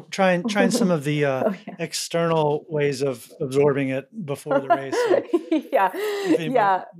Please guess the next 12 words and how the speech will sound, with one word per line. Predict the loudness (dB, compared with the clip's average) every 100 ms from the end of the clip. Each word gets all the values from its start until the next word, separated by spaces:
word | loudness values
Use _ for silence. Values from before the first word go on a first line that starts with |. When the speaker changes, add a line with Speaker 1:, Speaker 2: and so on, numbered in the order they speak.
| -20 -20 -18
Speaker 1:
people | -14 -12
should | -4
go | -2
back | -2 -6
and | -12
check | -12
that | -8 -6
out. | -6 -10 -16 _ _ 2
Speaker 2:
<laughs> | 4 6 4 2 -12 -12 -8 -8 -8 -10 -4
Yep. | -2 -2 -4 0
I, | 2 4
um, | 4 4 2 -2 -8